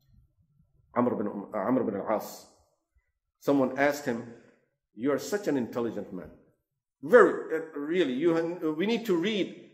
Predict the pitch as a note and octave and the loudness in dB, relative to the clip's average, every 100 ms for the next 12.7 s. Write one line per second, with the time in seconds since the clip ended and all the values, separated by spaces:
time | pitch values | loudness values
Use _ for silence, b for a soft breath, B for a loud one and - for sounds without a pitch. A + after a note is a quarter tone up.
0 | - D3 C3+ C#3 A#2+ - A#2+ D#3 E3+ D#3 | -6 -6 -2 0 0 -2 0 6 6 6
1 | D3 C#3+ B2+ C#3 C3+ - F3+ A3 A#3 - | 4 4 2 0 -2 2 4 4 2 -6
2 | - - D3+ D3+ - - D#3 E3 F3 G#3 | -8 -2 0 0 -8 -4 -2 2 8 10
3 | B3+ - A3 G3+ A3+ A3+ - - G#3+ B3 | 10 6 -2 -2 0 -2 -2 8 10 10
4 | A#3+ A3+ G3 F3 F3+ A#3 B3+ G3 C4 B3 | 6 6 4 4 8 10 10 8 2 -2
5 | - - - G#3+ A#3 - G3+ G3 G3 - | -10 -20 -8 -4 -4 -2 0 0 0 -8
6 | - - _ _ _ _ _ _ _ _ | -18 -20 _ _ _ _ _ _ _ _
7 | _ - C#3+ E3 C#4+ - B3+ F3 G3+ F3+ | _ -4 2 6 6 6 2 6 8 8
8 | C#3+ E3+ A#3 A#3+ A#3+ A3+ G3+ - - G#3 | 4 6 8 8 6 2 2 0 4 6
9 | A#3+ B3 D4 - - - - _ - D3+ | 8 6 4 0 -10 -18 -20 _ -6 0
10 | C4 C4 G3+ G3 B3+ A#3+ B3 F#3+ D#3+ G3+ | 2 4 4 4 2 0 4 4 6 4
11 | F#3 F3+ D3+ F3 E3+ C#3+ D3 C#3+ C3 A#2 | 8 6 8 4 4 2 4 4 4 2
12 | G#2+ G#2 - E3 B3+ G#3 B2 | 0 -4 -6 0 4 4 4